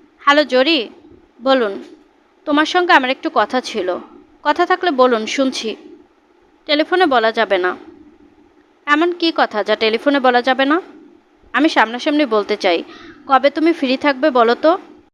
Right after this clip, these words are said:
আমি ফ্রি নেই, বাড়ি ভর্তি মেহমান, নানান ঝামেলা। এদিকে এ সপ্তাহে নেপাল যাচ্ছি। "কোথায় যাচ্ছ?" "নেপাল, দুলাভাই নিয়ে যাচ্ছেন। প্রথমে কথা ছিল কক্সবাজার যাবে, পরে হিসাব করে দেখলাম কক্সবাজার যেতে যে খরচ,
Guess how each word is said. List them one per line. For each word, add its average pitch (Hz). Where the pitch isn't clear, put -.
আমি 302
ফ্রি 240
নেই, 190
বাড়ি 220
ভর্তি 330
মেহমান, 226
নানান 240
ঝামেলা। 185
এদিকে 302
এ 240
সপ্তাহে 320
নেপাল 226
যাচ্ছি। 214
"কোথায় 320
যাচ্ছ?" 339
"নেপাল, 285
দুলাভাই 269
নিয়ে 233
যাচ্ছেন। 190
প্রথমে 311
কথা 285
ছিল 381
কক্সবাজার 208
যাবে, 175
পরে 233
হিসাব 254
করে 339
দেখলাম 269
কক্সবাজার 240
যেতে 226
যে 285
খরচ, 254